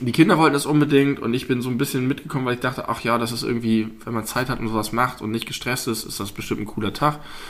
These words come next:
Und dann probier es halt mal aus und das ist lustig, dann fahre ich zweimal hin, haha, und dann habe ich das auch mal gemacht. Und dann hatte aber meine Frau ihre Schlittschuhe vergessen und dann mussten wir die da leihen und dachten, ja, ist ja kein Problem.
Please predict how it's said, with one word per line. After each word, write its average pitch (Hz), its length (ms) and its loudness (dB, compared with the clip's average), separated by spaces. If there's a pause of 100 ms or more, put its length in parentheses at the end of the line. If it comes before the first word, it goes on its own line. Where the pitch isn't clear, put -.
(140)
Und - 40 -4
dann 101 100 0
probier 101 240 0
es - 140 0
halt 95 100 -2
mal 76 80 -2
aus 101 200 0
und 87 100 -4
das 87 100 -6
ist - 80 -10
lustig, 95 300 -2
dann 85 80 -4
fahre 90 160 -4
ich 90 60 -8
zweimal 87 300 -4
hin, 101 220 -2
haha, 95 240 0
und 98 60 2
dann 90 100 -2
habe 95 100 -2
ich 90 60 -2
das 90 80 -8
auch 92 120 -2
mal 92 120 0
gemacht. 80 320 -2 (1040)
Und 107 120 -2
dann 110 160 2
hatte 120 260 2
aber 110 160 4
meine 107 200 2
Frau 117 200 2
ihre 110 160 4
Schlittschuhe 110 300 -4
vergessen 123 480 0
und 117 60 4
dann 107 100 2
mussten 110 180 -2
wir 107 80 -2
die 107 100 2
da 90 100 0
leihen 95 260 0
und 107 100 0
dachten, 98 160 -6
ja, 85 140 -6
ist 98 80 -10
ja 92 60 -6
kein 90 180 -8
Problem. 107 400 2